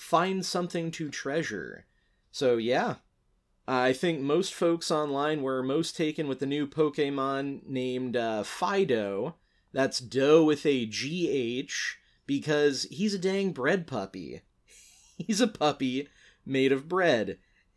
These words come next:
He's got little croissants for ears. It's great. Uh, <laughs> Pokemon's making me say really weird sentences now.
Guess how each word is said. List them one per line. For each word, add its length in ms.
He's 160
got 200
little 220
croissants 680
for 140
ears. 720
It's 220
great. 500
Uh, 420
<laughs> 360
Pokemon's 520
making 280
me 80
say 260
really 460
weird 340
sentences 640
now. 360